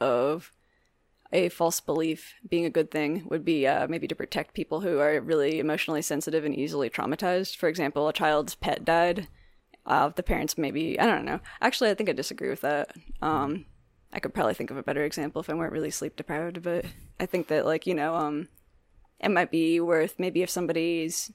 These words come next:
friend or spouse had died in a horrific car accident and it was really bad, to kind of white lie to them about how bad it had been, or just not, like, you know, let them know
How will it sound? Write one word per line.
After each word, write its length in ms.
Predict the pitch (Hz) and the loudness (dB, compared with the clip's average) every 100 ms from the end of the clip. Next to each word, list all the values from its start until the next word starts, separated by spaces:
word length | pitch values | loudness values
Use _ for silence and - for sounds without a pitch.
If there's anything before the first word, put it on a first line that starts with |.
| _ | _
friend 640 | - - 156 160 165 165 - | -18 -2 0 0 -2 -4 -2
or 380 | 151 147 160 - | 0 0 -2 -6
spouse 480 | - - 151 180 - | -4 2 2 2 -2
had 180 | 156 151 | -2 2
died 220 | 143 151 | 2 4
in 80 | 165 | 0
a 40 | |
horrific 340 | 175 147 - | -2 -4 -4
car 180 | 180 127 | 0 2
accident 420 | 165 - 160 156 | 2 0 -2 -2
and 100 | - | -2
it 60 | - | -4
was 120 | 180 | -4
really 260 | 175 170 165 | -2 -2 0
bad, 380 | 120 110 156 - | 0 0 0 -2
to 180 | 165 - | -4 -2
kind 200 | 175 165 | -2 -2
of 240 | 170 185 - _ _ _ | -4 -6 -18 _ _ _
white 280 | - 147 - | 0 2 4
lie 200 | 131 139 | 4 2
to 80 | 147 | 2
them 180 | 151 151 | 0 0
about 240 | 151 160 | 0 0
how 100 | 160 | 0
bad 220 | - - | 0 -2
it 80 | 143 | 0
had 160 | 151 147 | -4 -2
been, 160 | 160 | -2
or 60 | 156 | -2
just 240 | 175 - | -4 -4
not, 220 | 170 165 - | -2 -2 -2
like, 240 | 156 - | -4 -2
you 80 | 165 | -4
know, 200 | 160 160 _ _ _ _ _ _ - | -2 -6 _ _ _ _ _ _ -4
let 180 | 156 - | -2 0
them 260 | 135 156 | 0 0
know 340 | 165 147 175 | 0 0 -2